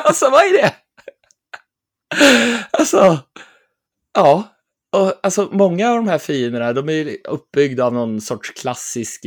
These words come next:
vektorgrafik, fast kanske lite mer avancerad än så. Alltså, de är så sjukt kantiga, så att, ja, det blir väl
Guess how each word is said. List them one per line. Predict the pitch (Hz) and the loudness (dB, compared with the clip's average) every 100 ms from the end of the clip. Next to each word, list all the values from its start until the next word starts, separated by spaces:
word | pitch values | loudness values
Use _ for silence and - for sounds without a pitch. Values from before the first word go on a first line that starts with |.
| 98 | -8
vektorgrafik, | 135 - - - 107 104 113 110 151 127 98 - | -8 -8 -14 -6 -4 -4 -6 -6 -6 -6 -8 -10
fast | 107 - | -12 -10
kanske | 101 - | -12 -10
lite | 101 110 92 - 120 | -10 -8 -10 -12 -12
mer | 98 90 | -12 -12
avancerad | 90 90 101 90 73 | -12 -14 -14 -14 -14
än | 87 | -14
så. | 82 62 - - _ _ _ _ - - 123 - - | -16 -16 -18 -20 _ _ _ _ -20 -20 -20 -16 -10
Alltså, | - | -4
de | 147 147 | -2 -2
är | |
så | 170 - | -4 -8
sjukt | - 254 170 - | -6 -6 -6 -4
kantiga, | 165 131 - 170 | -4 -4 -2 -2
så | 127 131 | -2 -6
att, | - 71 67 - | -8 -16 -14 -10
ja, | 76 143 156 143 | -6 -2 -2 -4
det | 139 | -6
blir | 147 | -6
väl | 143 | -10